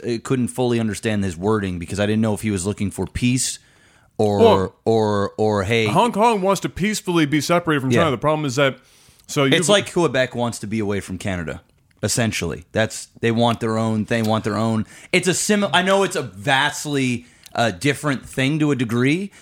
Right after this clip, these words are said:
Speaker 1: but it's the sort of the same type of play, um, at face value.
Speaker 2: We didn't, we didn't, we didn't forcefully take Quebec, um,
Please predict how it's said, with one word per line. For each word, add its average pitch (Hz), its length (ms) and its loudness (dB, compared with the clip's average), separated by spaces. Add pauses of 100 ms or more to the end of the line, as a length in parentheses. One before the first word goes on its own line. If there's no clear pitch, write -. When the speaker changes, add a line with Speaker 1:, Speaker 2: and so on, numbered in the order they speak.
(120)
Speaker 1:
but 131 340 0 (160)
it's 143 260 -2
the 135 120 -2
sort 160 360 0
of 131 120 0
the 123 100 -2
same 131 540 0
type 120 340 -2
of 107 160 -4
play, 98 540 -2 (420)
um, 101 720 0
at 117 160 0
face 131 320 -2
value. 95 420 0
Speaker 2:
We 160 160 2
didn't, 175 420 0
we 156 120 0
didn't, 180 420 0
we 156 160 0
didn't 165 460 0
forcefully 139 640 0
take 127 380 0
Quebec, 113 600 0 (1000)
um, 101 560 0